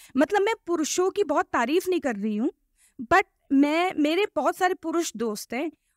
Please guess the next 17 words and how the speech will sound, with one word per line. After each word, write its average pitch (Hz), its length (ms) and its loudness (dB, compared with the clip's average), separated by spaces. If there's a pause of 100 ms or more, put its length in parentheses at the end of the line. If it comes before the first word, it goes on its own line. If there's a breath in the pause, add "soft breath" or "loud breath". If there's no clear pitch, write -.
(160)
और 320 180 2
मेरा 330 240 2
हस्बैंड 254 500 0
मेरे 359 180 2
दोस्त 302 360 -2
के 320 220 -2
जैसा 202 320 -6
है। 185 160 -14 (180)
हमारा 277 360 0
ऐसा 294 240 -2
है 349 100 0
कि 370 100 -4
जैसे 330 280 -2
दो 302 160 -4
दोस्त 311 380 -4
रहते 226 320 -6
होंगे। 175 320 -10